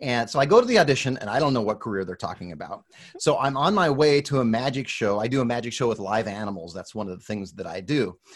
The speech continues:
And I had with me a little sugar glider. Now, a sugar glider is a little flying squirrel with those big, giant eyes. So I go to the audition. I couldn't leave the, the, the flying squirrel in the car, so I brought him with me to the audition. So I go do the audition, and I have all this crazy energy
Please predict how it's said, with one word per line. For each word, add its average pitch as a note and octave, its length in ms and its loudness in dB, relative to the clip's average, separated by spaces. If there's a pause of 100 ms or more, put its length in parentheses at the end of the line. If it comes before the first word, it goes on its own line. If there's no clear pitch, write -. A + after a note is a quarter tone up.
(180)
And A#2+ 140 0
I A#2 100 2
had A#2+ 320 -2
with F3 220 -2
me A#2 180 -2
a A#2 80 -6
little A#2+ 220 -4
sugar C4 260 -2
glider. G2+ 400 -8 (340)
Now, G2 120 -6
a B2+ 40 -4
sugar A#3 280 -2
glider G#2+ 360 -8
is A#2+ 120 -10
a G#2 40 -10
little G#2+ 240 -4
flying A2+ 360 -6
squirrel A2+ 500 -2
with G#2+ 120 -4
those G2+ 160 -8
big, G#2+ 300 -4
giant A2+ 360 -4
eyes. F#2+ 460 -10 (460)
So - 160 2
I C#3 60 6
go D3+ 180 4
to A3+ 60 4
the G#3 140 4
audition. C3+ 280 2
I A#2 40 0
couldn't F#3 260 0
leave D3 160 0
the, C3 260 -4
the, G#2+ 360 -2
the A2+ 180 -6
flying C3+ 320 -2
squirrel A#2+ 560 0
in A#2 100 -6
the A2 60 -2
car, A2 500 2 (200)
so - 120 -4
I B2+ 80 2
brought B2 240 0
him A#2+ 100 -2
with A#2+ 140 -4
me A#2+ 120 -4
to G#2+ 100 -14
the A2+ 140 -2
audition. C3 420 -2 (380)
So - 160 -6
I G#2+ 60 0
go D3+ 180 2
do E3+ 120 0
the F3+ 160 2
audition, C3+ 600 0 (260)
and G#2 400 -4
I A2+ 140 -4
have B2 100 0
all C3 80 4
this C3+ 160 -2
crazy D3 460 0
energy B2 640 -2